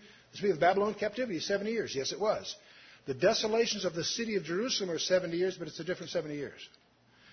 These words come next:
And, uh, I'll show you that. So we, this begins that seventy-year desolations of Jerusalem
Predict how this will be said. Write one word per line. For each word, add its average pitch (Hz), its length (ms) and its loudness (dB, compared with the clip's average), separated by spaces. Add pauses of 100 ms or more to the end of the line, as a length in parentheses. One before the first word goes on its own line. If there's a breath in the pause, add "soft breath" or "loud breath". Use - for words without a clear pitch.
(200 soft breath)
And, 120 220 -6
uh, 117 100 -4 (260 loud breath)
I'll 127 80 -6
show 156 160 -2
you 107 120 -4
that. 82 140 -12 (600 loud breath)
So 120 240 -4
we, 123 160 -2
this 139 220 -6
begins 143 420 -4
that 127 160 -6
seventy-year 160 380 -4
desolations 139 580 -4
of 107 140 -12
Jerusalem 160 500 -4